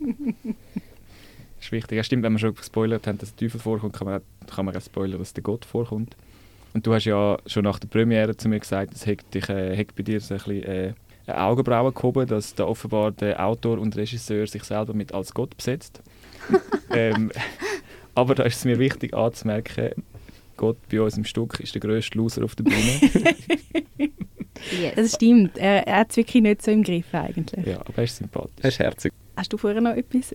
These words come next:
Speaker 3: wieder anfügen?
Speaker 2: Ich kann nur wollen sagen, äh,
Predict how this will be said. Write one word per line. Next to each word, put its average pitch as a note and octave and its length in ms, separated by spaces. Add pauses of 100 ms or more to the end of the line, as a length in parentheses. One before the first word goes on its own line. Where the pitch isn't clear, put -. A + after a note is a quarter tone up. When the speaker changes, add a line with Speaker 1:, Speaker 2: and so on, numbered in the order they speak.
Speaker 3:
wieder G#3 260
anfügen? F3+ 580 (180)
Speaker 2:
Ich B3 100
kann A3 160
nur G#3+ 120
wollen G#3+ 220
sagen, G3 540
äh, F3 580